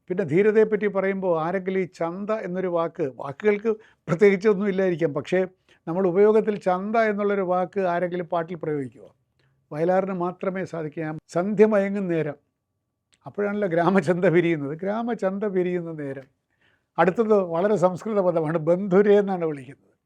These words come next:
ഇത്തരത്തിലുള്ള ഈ ഏറ്റവും ഗ്രാമ്യമായിട്ടുള്ള പദത്തെയും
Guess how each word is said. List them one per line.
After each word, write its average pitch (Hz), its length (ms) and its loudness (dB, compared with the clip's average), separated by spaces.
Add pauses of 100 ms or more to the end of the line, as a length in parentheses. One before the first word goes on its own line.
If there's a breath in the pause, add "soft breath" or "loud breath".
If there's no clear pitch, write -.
(380 soft breath)
ഇത്തരത്തിലുള്ള 254 760 0 (360 soft breath)
ഈ 202 160 -2
ഏറ്റവും 254 500 6
ഗ്രാമ്യമായിട്ടുള്ള 226 760 4
പദത്തെയും 185 540 2